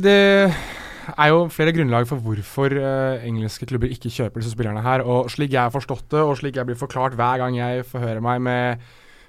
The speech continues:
med andre journalister, med folk innad gamet, hva s-, hva det nå måtte være, så er forklaringen det at du,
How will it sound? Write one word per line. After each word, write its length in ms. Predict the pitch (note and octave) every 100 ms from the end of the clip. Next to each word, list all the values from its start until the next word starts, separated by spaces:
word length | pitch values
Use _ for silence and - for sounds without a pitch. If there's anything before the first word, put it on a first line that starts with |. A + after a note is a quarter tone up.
| -
med 60 |
andre 140 | A2 G2+
journalister, 560 | A2+ G#2+ - - E3 D3+
med 120 | A#2+
folk 320 | B2 A2+ -
innad 220 | C3 A2
gamet, 960 | A#2 C#3 C#3+ C#3+ C#3+ C#3 C3+ C3 B2 A#2 A2+ A2+ A2+ A2+ A2 B2 B2+ A#2+
hva 180 | C3 C#3
s-, 120 | B2
hva 120 | D3
det 60 | C3+
nå 100 | C3+
måtte 160 | C3 D3
være, 300 | C3+ B2 F3 - - - -
så 100 | -
er 60 | E3
forklaringen 480 | F#3 E3 C3+ D3
det 80 | D3+
at 140 | B2
du, 80 | B2